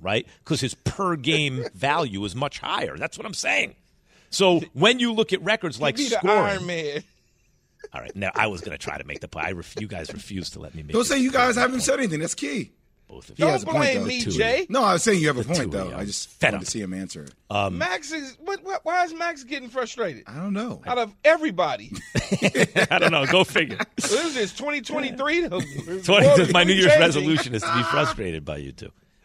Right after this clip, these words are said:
Speaker 1: Uh, what other prop bets do you like, Jay? F-
Speaker 3: I, I, this is my fa-, Key, this is my favorite time of the year. I mean, we saw this with Brady and Gronk a couple years ago, right? Incentives.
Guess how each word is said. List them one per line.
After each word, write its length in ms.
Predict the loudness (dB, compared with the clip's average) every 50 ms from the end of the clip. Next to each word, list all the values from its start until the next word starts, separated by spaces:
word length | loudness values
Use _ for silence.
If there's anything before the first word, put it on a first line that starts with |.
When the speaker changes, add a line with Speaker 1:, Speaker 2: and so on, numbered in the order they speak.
| _ -6
Speaker 1:
Uh, 280 | -2 2 2 2 2 0 -2 _ _ _ _ _
what 180 | -4 -2 -2 -2
other 120 | -2 -4 -6
prop 320 | -4 -4 -4 -4 -4 _
bets 220 | -8 -10 -10 -10
do 100 | -10 -8
you 80 | -8 -6
like, 200 | -6 -6 -8 -8
Jay? 180 | -10 -10 -8 -10
F- 180 | -10 -12 -12 -12 -10
Speaker 3:
I, 60 | -10 -10 -10
I, 60 | -12 -10
this 240 | -4 -2 0 0 0
is 160 | 0 -2 -4 -4
my 160 | -4 -4 -4
fa-, 180 | -4 -6 -8 -6
Key, 400 | -4 -2 0 0 0 -2 -6 -12 _ _ _ _ _ _ _ -4
this 200 | -2 -2 -2 0
is 60 | 0
my 140 | 0 0 0
favorite 320 | 0 0 0 0 0 -2
time 260 | -2 -2 -2 -2 -2 -4
of 60 | -4
the 60 | -4
year. 320 | -4 -4 -4 -6 -8 -10 -12 -8
I 60 | -6
mean, 120 | -4 -2
we 100 | -2 -2 0
saw 260 | 0 0 0 0 0
this 300 | 0 0 -2 -2 -4 -4
with 380 | -4 -4 -4 -4 -4 -6 -10 -14 -6
Brady 320 | -2 -2 0 0 0 -2
and 140 | -2 -4 -4
Gronk 360 | -4 -4 -2 -2 -4 -4 -6
a 60 | -8 -10
couple 240 | -8 -8 -6 -6 -4
years 240 | -2 -2 -4 -4 -6
ago, 400 | -6 -6 -4 -4 -4 -6 -8 -10 _ _ _ _ _ -8
right? 240 | -6 -4 -4 -6 -6 -8
Incentives. 840 | -8 -8 -8 -6 -6 -4 -4 -4 -6 -8 -8 -8 -10 -12 -14 -14